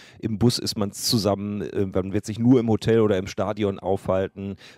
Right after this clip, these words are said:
Natürlich wird auch vorher und nachher getestet. Also man versucht da sehr sorgsam mit der Situation umzugehen. Und das ist auch genau richtig, denn die Ukraine meldete am Donnerstag fünftausendvierhundert, äh, Neuinfektionen pro Tag und das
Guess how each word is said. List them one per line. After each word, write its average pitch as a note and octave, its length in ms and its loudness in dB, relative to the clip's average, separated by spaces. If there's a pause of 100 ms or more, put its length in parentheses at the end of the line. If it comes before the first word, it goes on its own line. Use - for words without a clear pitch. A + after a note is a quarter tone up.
Natürlich G#2 460 0
wird G#2 100 0
auch F2 140 -2
vorher G#2+ 400 2
und E2+ 120 -4
nachher G2 360 -4
getestet. G#2 480 -4
Also F#2 160 -4
man F#2+ 140 -2
versucht G#2 340 -2
da G#2 80 4
sehr G2 240 0
sorgsam F#2+ 420 0
mit F#2+ 140 -4
der F#2+ 80 0
Situation F#2 560 -4
umzugehen. G#2 400 -2 (560)
Und G#2 140 0
das G#2 160 -2
ist F#2+ 100 -10
auch G2+ 200 0
genau G2 260 0
richtig, G#2+ 400 -6
denn G2+ 160 -6
die G2+ 80 -2
Ukraine G2+ 480 -2
meldete G2 480 -2
am - 100 -10
Donnerstag G2 460 -2
fünftausendvierhundert, A2 1600 0
äh, G2 160 0
Neuinfektionen G2+ 1080 -2
pro - 180 -2
Tag G2+ 340 -2
und G2+ 140 -2
das G2 160 -6